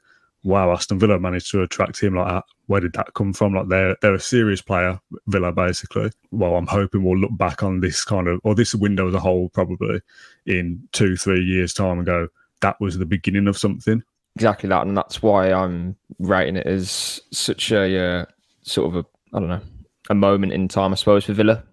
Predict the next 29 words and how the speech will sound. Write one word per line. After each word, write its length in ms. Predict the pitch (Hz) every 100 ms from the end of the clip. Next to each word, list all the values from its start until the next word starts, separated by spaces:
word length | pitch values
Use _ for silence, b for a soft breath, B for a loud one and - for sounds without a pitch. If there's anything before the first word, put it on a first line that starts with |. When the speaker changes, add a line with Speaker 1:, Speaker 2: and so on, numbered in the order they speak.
| _ _ 90
Speaker 2:
as 100 | 95
you 80 |
say, 180 | 101 101
because 240 | 98 110 104
it, 160 | -
because 280 | 87 - 110
it's 140 | 101
a 40 | 110
new 180 | 104 95
era. 400 | 95 92 92 95 B B B B
I 40 | -
suppose 420 | - 110 95 95
Alex 240 | 101 -
Moreno 460 | 104 101 101 98 95 - _ _
started 420 | - - 98 92
the 80 | -
Spanish 340 | - 95 95 -
Revolution 520 | 107 120 127 - 123
<laughs> 20 |
as 100 | 120
such, 380 | - 113 - -
but 120 | 101
then 260 | 101 95 95
Speaker 1:
<laughs> 40 |
Speaker 2:
Pau 140 | 110
Torres 360 | 101 117 104 98
is 120 | 98
a, 240 | 101 90
it, 120 | 87